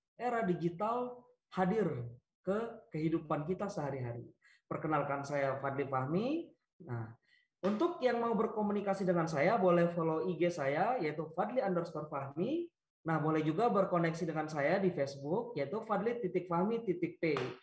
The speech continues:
P-nya itu Panjaitan. Jadi, saya adalah putra daerah dari Tapanuli Utara. Oke, perkenalkan sebelumnya, saya Fadli Fahmi. Pengalaman saya yaitu menjadi founder dan C E O dari bandros dot co dot I D.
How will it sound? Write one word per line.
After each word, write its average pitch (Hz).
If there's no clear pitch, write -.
P-nya 180
itu -
Panjaitan. 170
Jadi, 147
saya 196
adalah 190
putra 170
daerah 160
dari 147
Tapanuli 165
Utara. 127
Oke, 214
perkenalkan 180
sebelumnya, 208
saya 185
Fadli 180
Fahmi. 175
Pengalaman 196
saya 180
yaitu 170
menjadi 165
founder 160
dan 165
C 160
E 156
O 156
dari 151
bandros 156
dot 147
co 151
dot 147
I 143
D. 277